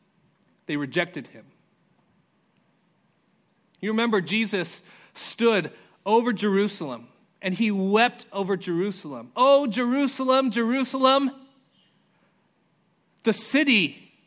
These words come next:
that kills the prophets and stones those who are sent to her.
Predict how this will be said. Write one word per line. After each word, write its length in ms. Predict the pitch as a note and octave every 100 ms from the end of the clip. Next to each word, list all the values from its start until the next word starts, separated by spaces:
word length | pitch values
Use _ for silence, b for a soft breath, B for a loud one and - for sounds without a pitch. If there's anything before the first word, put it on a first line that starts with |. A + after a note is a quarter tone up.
| _ _ _ _ _ _ _ _ _
that 240 | G3 F#3+
kills 680 | - - B3 D4 D4+ C#4 G3
the 100 | A3
prophets 560 | E3+ F#3+ E3 - C#3 -
and 160 | G#3+ G#3
stones 920 | - - - C4 D4+ D#4 C#4 G#3+ E3+
those 440 | A#3 B3 A3+ G#3
who 100 | A#3
are 120 | G#3+
sent 320 | G3+ - G#3+ G#3
to 160 | G3 D#3
her. 200 | A#2